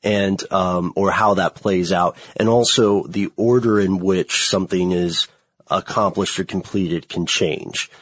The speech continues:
So, for instance, there are, there are primary missions for,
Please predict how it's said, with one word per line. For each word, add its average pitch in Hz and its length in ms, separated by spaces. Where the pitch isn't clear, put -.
So, 92 580
for - 220
instance, 95 720
there 92 280
are, 90 480
there 110 180
are 98 120
primary 110 600
missions 110 720
for, 98 460